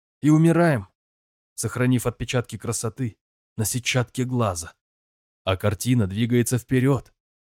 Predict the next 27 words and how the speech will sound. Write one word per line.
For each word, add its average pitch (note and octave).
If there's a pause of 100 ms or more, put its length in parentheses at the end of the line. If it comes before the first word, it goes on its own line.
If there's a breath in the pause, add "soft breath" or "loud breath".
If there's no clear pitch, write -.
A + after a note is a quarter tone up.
(280)
Она C3
будет C#3
радовать C#3+
все -
новые C#3+
сердца, - (600)
освобождать A#2+
уже C3
другие D3+
души. A2+ (960)
И A#2+
все C#3+
это B2
продлится C3+
бесконечно D3+
долго. A2+ (680)
Так F#2+
долго, G#2+ (480)
что -
и B2+
вообразить C#3
страшно. - (840)
Так A#2
могу E3+
ли F#3+
я C#3+
торопиться? -